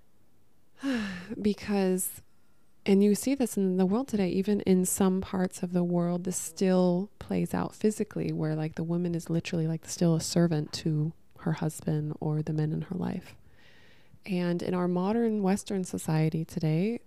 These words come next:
this doesn't play out as much physically. And we're even consciously saying to ourselves, like, "We're, I'm an equal, I'm a woman, I can go into the workforce, I can,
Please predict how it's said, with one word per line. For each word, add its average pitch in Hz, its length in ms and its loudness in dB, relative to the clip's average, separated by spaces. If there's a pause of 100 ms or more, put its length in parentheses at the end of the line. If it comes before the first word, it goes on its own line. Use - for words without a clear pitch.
this 180 340 2
doesn't 180 400 -2
play 165 260 2
out 160 280 2
as 170 180 -4
much 165 400 -2 (240)
physically. 208 760 2 (400)
And 185 180 2
we're 190 180 4
even 214 360 0
consciously 202 640 0
saying 180 460 2
to - 120 -2
ourselves, 160 640 -2
like, 170 240 -2 (100)
"We're, 170 280 -2 (100)
I'm 175 160 4
an 190 120 2
equal, 185 340 -2
I'm 165 180 0
a 175 60 2
woman, 170 260 2
I 170 80 -4
can 175 100 -8
go 165 140 0
into 170 160 -2
the - 80 -2
workforce, 160 680 -2 (360)
I 165 140 2
can, 165 320 0